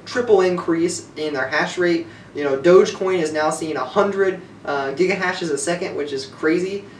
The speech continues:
You know, a lot of news coming out, and people are asking me, you know, "Jason, what's going on?" And I, my last video kinda covered that. I'll put a link in the description if you wanna go watch that, or it's in my channel. But I wanna talk about people that ask me about buying asic miners.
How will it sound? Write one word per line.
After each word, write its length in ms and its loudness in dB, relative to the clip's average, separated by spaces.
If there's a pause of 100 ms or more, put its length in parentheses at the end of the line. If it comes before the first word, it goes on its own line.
(200)
You 140 2
know, 80 4
a 20 6
lot 260 4
of 60 4
news 220 2
coming 200 -2
out, 200 0
and 100 -10
people 160 0
are 80 2
asking 240 0
me, 80 -2
you 60 -4
know, 40 -4
"Jason, 300 2
what's 180 -2
going 240 2
on?" 360 0
And 180 -8 (240)
I, 160 -2
my 100 4
last 200 6
video 200 6
kinda 220 2
covered 220 4
that. 420 -2 (180)
I'll 140 4
put 100 4
a 40 6
link 180 2
in 60 2
the 80 0
description 320 -2
if 80 -4
you 100 2
wanna 120 0
go 120 0
watch 360 2
that, 120 -2
or 80 0
it's 120 -2
in 100 -4
my 100 -4
channel. 420 -6 (540)
But 100 2
I 40 6
wanna 220 6
talk 200 2
about 380 2
people 380 -2
that 180 2
ask 260 4
me 60 2
about 180 0
buying 320 2
asic 320 -6
miners. 400 -10